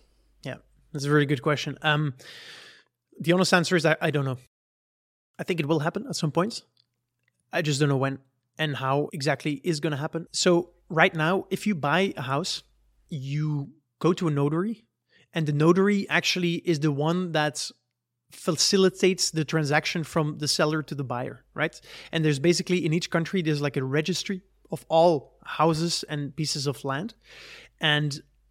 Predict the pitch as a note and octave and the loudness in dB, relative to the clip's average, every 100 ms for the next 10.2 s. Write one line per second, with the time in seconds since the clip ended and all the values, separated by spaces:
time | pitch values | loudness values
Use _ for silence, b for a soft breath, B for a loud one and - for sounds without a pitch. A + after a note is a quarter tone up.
0 | _ - D#3 D3 E3 G3 F3 E3 E3 D#3+ | _ -4 0 4 4 4 2 2 2 2
1 | - C#3+ - - D#3+ G3 G3+ E3 D3 D3+ | -2 -2 0 2 2 2 0 -2 -2 -2
2 | C#3 C#3 - E3 D3+ C3+ _ - D3+ - | -4 -4 0 0 0 -6 _ -12 -12 -10
3 | - - D#3 - D3+ - - _ _ - | -6 -2 -2 -2 -6 -8 -20 _ _ 0
4 | F3 F3+ G#3+ - - - - E3 D#3 - | 0 2 -2 -2 -8 -16 -4 -2 -2 -6
5 | D3 D3+ D#3 E3 D#3 E3 E3 D#3 D#3+ - | -6 0 2 2 2 0 -2 -2 -2 -2
6 | D3+ D#3+ D#3 - B B - F3 F3 F3+ | -2 -2 -4 -8 B B 0 2 4 2
7 | E3+ - G3 G3 E3+ E3 - D#3 E3+ - | 0 -2 0 2 0 -2 -4 0 0 2
8 | D#3+ C3+ D#3+ F3+ - F3+ F3 F3+ B B | 0 0 0 0 -2 -2 -4 -6 B B
9 | F3+ F3 F3 F#3+ - G3 G3 F#3 D#3 D#3+ | -6 2 4 4 4 0 2 0 2 0
10 | D#3+ - | 0 -4